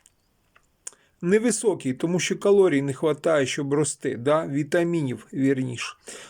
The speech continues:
Ну, а Т Ц Кшники як на підві-, на підбір. Два метра зросту за сто кілограм ваги.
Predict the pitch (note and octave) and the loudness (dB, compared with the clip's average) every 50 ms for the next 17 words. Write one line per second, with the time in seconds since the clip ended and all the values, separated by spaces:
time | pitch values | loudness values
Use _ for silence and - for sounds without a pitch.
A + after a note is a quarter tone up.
0 | - _ - F3 G#3 B3 C4+ C#4 B3+ A#3 G#3+ - G#3+ F#3+ G3+ - G#3+ G#3 - A3 | -14 _ -2 0 2 4 4 4 4 2 2 2 2 0 0 -2 -6 -2 0 2
1 | G#3+ G#3 G#3 G#3 F#3 D#3+ C#3 - - D#3 D#3+ E3 E3 D#3+ E3+ D#3+ D3+ C#3+ C3+ - | 2 2 2 0 -2 -4 -4 -2 0 2 2 2 2 2 0 -2 -2 -2 -2 -2
2 | C#3+ C3 B2 A#2 A#2 B2+ A#2 A#2 B2+ C3+ D3 C#3+ D#3 E3+ F3 F#3+ G3 F#3 G3 - | -2 -2 -2 -2 -2 0 0 0 -2 -2 -2 -2 0 2 2 2 2 0 -2 -4
3 | F3 D#3+ D3 C3+ B2 B2+ A#2+ G#2+ - - _ _ - D3 C#3 C#3+ F3 G3 G#3 G#3 | -4 -4 -4 -2 -2 -2 -2 -2 -4 -10 _ _ -6 -4 0 2 2 2 2 2
4 | G3 F#3 F#3+ G3 G3 - E3 D#3 C#3+ C3 - _ - - C#3+ C3 A2 C3+ F3+ G3+ | 2 2 2 2 0 0 0 -2 -2 -4 -8 _ -4 -2 -2 0 0 2 4 4
5 | G#3+ G#3 G#3 - - D#3 D3 - _ _ - - - - - - - - - - | 4 4 2 -2 -4 -6 -6 -8 _ _ -20 -20 -20 -20 -20 -20 -20 -20 -20 -20
6 | - - _ _ - D3+ C3+ F3 G#3 D#3+ - - - A#3+ A3 - - F#3+ F3 F3 | -20 -20 _ _ -4 -2 0 2 0 0 0 0 -2 -2 0 2 2 4 4 4
7 | D3+ C#3+ D3+ E3+ F3+ F#3 F#3 E3+ D#3+ F3 D#3+ C#3 C3+ C3 A#2 A2 G#2+ | 4 4 2 2 2 2 2 2 2 2 2 2 0 -2 -2 -4 -6